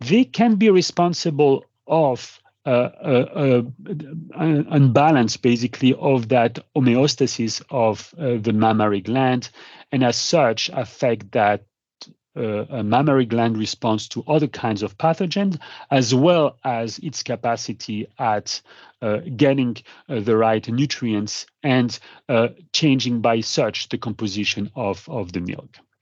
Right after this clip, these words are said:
The other, uh, uh, type of research that we've done is basically trying to evaluate if some of our mitigation,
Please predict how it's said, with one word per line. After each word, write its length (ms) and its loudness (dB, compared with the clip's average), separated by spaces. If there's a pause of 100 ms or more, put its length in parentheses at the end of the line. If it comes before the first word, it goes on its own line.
(800)
The 200 4
other, 520 4 (200)
uh, 60 -8
uh, 1040 -4
type 240 0
of 140 -4
research 320 -2
that 280 -2
we've 240 -2
done 340 2
is 220 -6
basically 420 0
trying 360 0
to 140 -4
evaluate 840 0 (120)
if 340 -4 (240)
some 580 0 (140)
of 400 -4 (320)
our 160 4
mitigation, 920 -2